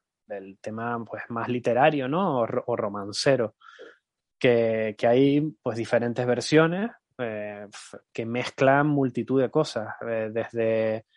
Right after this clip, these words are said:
las fechorías de, de la mujer, ¿no? Del tipo de, de, de mal que hace, hasta, eh, el aspecto de la mujer, que en,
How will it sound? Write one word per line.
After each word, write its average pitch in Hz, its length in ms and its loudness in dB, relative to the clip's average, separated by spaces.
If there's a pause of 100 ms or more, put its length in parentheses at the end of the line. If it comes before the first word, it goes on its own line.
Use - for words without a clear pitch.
(360)
las 117 560 2
fechorías 139 1040 4
de, 135 340 2
de 135 140 2
la 135 100 4
mujer, 170 540 4
¿no? 190 300 -2
Del 117 560 -4
tipo 123 240 2
de, 123 340 4 (760)
de, 120 760 2
de 120 140 0
mal 131 340 2
que 127 180 4
hace, 190 380 2 (460)
hasta, 190 560 4
eh, 107 880 2 (200)
el 123 160 0
aspecto 143 500 2
de 147 100 6
la 143 80 6
mujer, 139 340 0
que 151 100 2
en, 117 200 -4